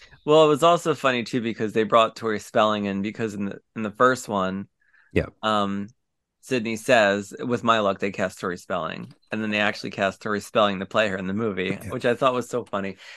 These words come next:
Speaker 1: And then all, like, the inside jokes where Courtney Cox says, she mentions Jennifer Aniston, and, um, David Schwimmer's playing Dewey in the movie. Like, they mentioned David Schwimmer's name.
Speaker 2: Yep.
Speaker 1: So
Speaker 2: Yep.
Speaker 1: it's all, like, that type of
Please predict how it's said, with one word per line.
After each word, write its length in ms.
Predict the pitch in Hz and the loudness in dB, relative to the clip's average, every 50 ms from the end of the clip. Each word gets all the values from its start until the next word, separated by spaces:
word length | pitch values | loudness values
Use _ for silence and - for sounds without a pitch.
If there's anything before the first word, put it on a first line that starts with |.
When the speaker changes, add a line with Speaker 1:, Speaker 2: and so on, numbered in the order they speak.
| - - - | -8 -2 0
Speaker 1:
And 120 | 214 254 | 4 6
then 100 | 302 285 | 8 8
all, 160 | 262 240 233 | 8 8 8
like, 200 | 202 190 170 143 | 8 6 6 6
the 120 | - 135 127 | 4 2 2
inside 380 | 131 127 - 139 135 127 101 | 2 2 2 2 2 2 2
jokes 380 | 87 110 110 110 110 101 - - | 0 0 2 2 0 0 -4 -2
where 340 | - 107 104 101 98 - - _ - | 0 2 2 2 0 -2 -6 _ -2
Courtney 280 | - 139 135 123 127 | 0 0 0 0 -2
Cox 380 | - - 113 107 104 107 - - | 2 4 6 6 6 6 2 -2
says, 500 | - 110 101 101 98 98 - - - _ _ _ _ | -2 0 0 0 -2 -6 -12 -20 -20 _ _ _ _
she 140 | - - - 120 | -10 -6 -4 -2
mentions 380 | 123 120 113 - 120 117 107 - | -2 -2 -4 -4 -6 -6 -4 -2
Jennifer 280 | - 120 117 107 113 76 | -2 -4 -2 -2 0 0
Aniston, 760 | 71 92 101 104 101 - - - 110 104 101 101 104 101 101 - _ _ _ | 2 2 0 -2 -4 -6 -6 -4 -4 -2 -2 -4 -4 -6 -10 -12 _ _ _
and, 640 | - 107 107 107 104 104 107 107 104 104 104 101 - 120 - | -2 -2 0 0 0 0 0 -2 -2 -2 -2 -2 -2 -2 0
um, 480 | 104 104 101 101 101 98 98 98 95 98 _ | 2 2 2 2 0 -2 -4 -6 -6 -4 _
David 260 | - 127 127 123 127 | 0 2 2 2 0
Schwimmer's 440 | 120 - - 127 123 127 123 117 - | -2 -2 -2 0 0 2 0 0 -2
playing 440 | - - - 120 120 117 117 113 101 | -6 -6 -2 0 0 0 0 -2 -2
Dewey 420 | 85 98 101 107 107 107 104 104 | -2 -2 0 0 0 0 2 0
in 100 | 104 101 | 0 0
the 60 | 104 104 | -2 -2
movie. 300 | 107 110 98 113 107 101 | -2 -2 -2 -2 -2 -2
Like, 140 | - 101 | -2 -2
they 100 | - 107 | -4 -2
mentioned 300 | 107 113 110 - - 113 | -2 -2 -4 -4 -6 -4
David 240 | 101 107 107 101 98 | -2 -2 -2 -2 -6
Schwimmer's 420 | - - - 104 104 107 107 98 98 | -10 -8 -8 -6 -4 -4 -6 -6 -6
name. 240 | 98 98 101 101 | -6 -4 2 6
Speaker 2:
Yep. 180 | 139 131 110 98 101 101 - _ _ _ | 6 6 6 4 -2 -10 -18 _ _ _
Speaker 1:
So 200 | _ - 151 151 | _ 2 4 6
Speaker 2:
Yep. 80 | 143 139 | 6 4
Speaker 1:
it's 80 | - - | 4 4
all, 260 | 156 160 175 185 185 | 6 6 6 6 4
like, 220 | 170 151 135 113 - _ _ | 2 2 0 0 -4 _ _
that 260 | - 107 107 - - | 2 4 4 2 0
type 260 | - 120 104 98 - | -4 -6 -8 -6 -6
of 240 | - 104 98 95 - | -6 -6 -6 -8 -12